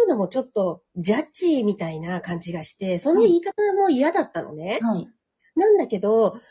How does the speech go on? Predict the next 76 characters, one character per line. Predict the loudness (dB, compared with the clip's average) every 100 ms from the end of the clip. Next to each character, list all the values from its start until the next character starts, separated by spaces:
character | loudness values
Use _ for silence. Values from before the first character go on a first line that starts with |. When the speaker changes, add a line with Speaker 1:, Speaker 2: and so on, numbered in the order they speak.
| _ _
Speaker 1:
住 | -12 -6 0
み | 0
分 | 2
け | 0
っ |
て | 0 -2
ジ | -2
ャ |
ッ | -2
ジ | -2
だ | 0
な | 0
っ | 0
て | 0
思 | 0
っ | 2
て | 0
い |
た | 2
の | 2
が、 | 0
そ | -2
れ | 0
が | 2
私 | 0 0
の | 0 2
ジ | 0
ャ |
ッ |
ジ | -2
だ | -10
っ |
た | -12
の | -10
ね。 | -6 -6 _ _ -4
Speaker 2:
は | -2
い。 | -4 -8 _ _ _ _
Speaker 1:
う | 0 2 2
ん。 | 0 -6 _ _ _
で、 | -4 -4 -6 -12 -20 _ _ _ _ -4
こ | 4
の | 8 8 6 0
か | -2 2
ら | 2
く | 2
り | 2
と | 0
か | -2
シ | -4 -4 -4
ス | 0
テ | 0
ム | 0 -2
を |
知 | -6 -8 -10
っ | -12 _ _ _ _
て | -2 2 4 2
生 | 2 0
き | 0
て | 0
い | -2
く | -2 -6 -6
人 | -6 -8
た | -8 -10
ち | -14 -8
と、 | 0 2 4 2
Speaker 2:
は | 0
い。 | -2
は | -2
い。 | -4 -16 -2
Speaker 1:
そ | 2 2
う | 2
じ | 0
ゃ |
な | 0 0
く | -4
て | _ 0 2 4 2